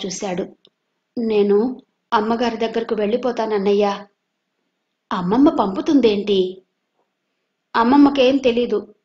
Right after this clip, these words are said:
ఇక్కడ అసలు ఏం బాగుందని. అస్తమాను అత్తలు తిట్టడం, మామయ్య కొట్టడం,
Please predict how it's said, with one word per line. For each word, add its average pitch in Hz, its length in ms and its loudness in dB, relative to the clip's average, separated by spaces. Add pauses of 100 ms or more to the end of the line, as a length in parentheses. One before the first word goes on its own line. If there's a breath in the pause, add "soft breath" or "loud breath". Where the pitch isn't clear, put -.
(160)
ఇక్కడ 247 200 0
అసలు 247 200 0
ఏం 262 300 2
బాగుందని. 262 640 0 (460 soft breath)
అస్తమాను 240 680 0
అత్తలు 233 440 -2
తిట్టడం, 233 520 -2
మామయ్య 233 360 -2
కొట్టడం, 220 560 -4